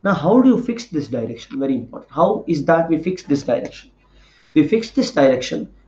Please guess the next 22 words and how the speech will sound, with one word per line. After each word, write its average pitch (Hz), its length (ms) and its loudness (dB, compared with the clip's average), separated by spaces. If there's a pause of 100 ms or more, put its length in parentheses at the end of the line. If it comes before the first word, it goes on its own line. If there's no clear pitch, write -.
(140)
by 147 120 4
using 156 360 6
right 139 340 4
hand 151 460 2 (280)
thumb 143 220 2
rule. 110 300 -4 (1200)
A 170 400 6 (460)
crossed 165 560 0
with 120 240 -2
B. 113 180 -8 (200)
See 175 240 -6
the 156 280 0
direction. 123 460 -2
A 175 240 4
crossed 143 400 -2
with 117 200 -4
B. - 140 -12 (800)
Direction 151 440 4
is 160 240 0
along 135 280 4
the - 140 -14
thumb. 135 340 -4